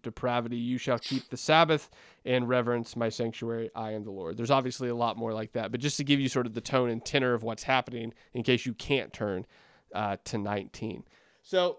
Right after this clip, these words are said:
I guess the thing we should start with, and the thing I think we've probably both heard growing up, was this exact verse used in the exact way that he was <laughs> talking about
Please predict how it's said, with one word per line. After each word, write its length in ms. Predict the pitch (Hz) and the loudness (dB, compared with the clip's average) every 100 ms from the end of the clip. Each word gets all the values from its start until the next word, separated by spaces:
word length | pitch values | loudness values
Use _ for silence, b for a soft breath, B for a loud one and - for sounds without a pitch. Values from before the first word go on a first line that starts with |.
| - | -2
I 60 | 208 | 2
guess 200 | 370 - | 2 2
the 180 | 185 180 | 2 2
thing 200 | 214 180 | 2 2
we 100 | 160 | 2
should 180 | 131 | 0
start 260 | - 147 127 | 4 6 6
with, 220 | 123 123 | 4 2
and 80 | 127 | 0
the 80 | 131 | 2
thing 240 | 175 156 | 4 6
I 140 | 139 135 | 4 2
think 340 | - 139 - | 0 -4 -2
we've 180 | 127 - | -4 2
probably 380 | 131 127 120 113 | 2 4 0 2
both 300 | 123 123 - | 4 4 4
heard 220 | 120 113 | 0 2
growing 320 | 120 113 113 | 0 2 2
up, 180 | 113 117 | 0 0
was 360 | 110 104 - - b b | 0 0 -4 -12 b b
this 160 | 123 120 | 0 2
exact 440 | 127 120 127 123 | 2 6 6 6
verse 280 | 131 120 - | 2 0 0
used 240 | 127 117 117 | -2 0 0
in 120 | 117 | 0
the 120 | 120 | -2
exact 400 | 110 131 117 - | 2 4 4 4
way 180 | 123 120 | 0 2
that 120 | 110 | 0
he 80 | 113 | -4
was 160 | 110 - | -4 2
<laughs> 120 | 127 | 2
talking 300 | 110 - 117 | 2 -4 -6
about 380 | 110 190 135 | 2 4 4